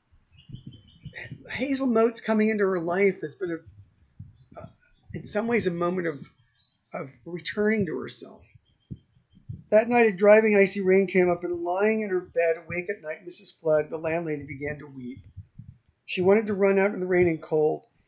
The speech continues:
and hunt him and find him huddled in some half-sheltered place and bring him back and say, "Mister Motes, Mister Motes, you can stay here forever, or the two of us will go where you're going.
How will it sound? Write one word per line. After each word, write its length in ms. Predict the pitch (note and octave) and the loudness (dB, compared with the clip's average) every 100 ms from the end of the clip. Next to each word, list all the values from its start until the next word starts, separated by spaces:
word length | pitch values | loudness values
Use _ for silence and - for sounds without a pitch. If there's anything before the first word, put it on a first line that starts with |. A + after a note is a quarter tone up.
| _ | _
and 140 | F3+ D#3 | -10 -6
hunt 260 | G#3 G#3 | 0 2
him 200 | F3+ F#3 | 2 0
and 140 | E3 - | -4 -4
find 220 | F3+ F3+ | -2 -2
him 100 | E3+ | -4
huddled 400 | D3 F3 G3 F3 | -6 -2 -2 -2
in 80 | E3+ | -8
some 240 | F3 E3 | -8 -8
half-sheltered 640 | D#3 E3+ - - E3+ F3+ - | -6 -8 -6 -8 -8 -12 -12
place 320 | D3+ D3 - _ _ _ _ _ | -10 -10 -16 _ _ _ _ _
and 160 | D#3+ D#3 | -6 0
bring 180 | F#3+ | 2
him 100 | G#3+ | 4
back 280 | F#3 F3+ F3 | 2 0 0
and 140 | F#3 C#3+ | -4 -8
say, 360 | - D3 C#3 - - - | -8 -6 -6 -10 -20 -6
"Mister 300 | G#3+ G#3 A3 | -4 -4 -2
Motes, 360 | G3 F#3 F#3 F#3+ | 2 2 0 -4
Mister 260 | F#3+ G3+ | -6 -4
Motes, 300 | F3 E3 E3 | -4 -4 -6
you 60 | F3+ | -10
can 100 | E3+ | -10
stay 260 | - F#3 | -6 -2
here 200 | F3+ F#3+ | 0 -2
forever, 500 | F#3 E3 D#3+ D3 D3+ - _ _ _ _ - | -4 -4 -4 -4 -8 -12 _ _ _ _ -12
or 100 | F#3 | -4
the 80 | F3+ | -4
two 220 | - G#3+ | -2 0
of 120 | G#3+ | 2
us 140 | G#3 G#3 | 0 -2
will 120 | G3+ | -4
go 260 | D#3+ F#3 G3 | -2 0 0
where 160 | G3 | 2
you're 140 | F3+ E3+ | 0 0
going. 360 | D3+ D3 D3 | 0 0 -2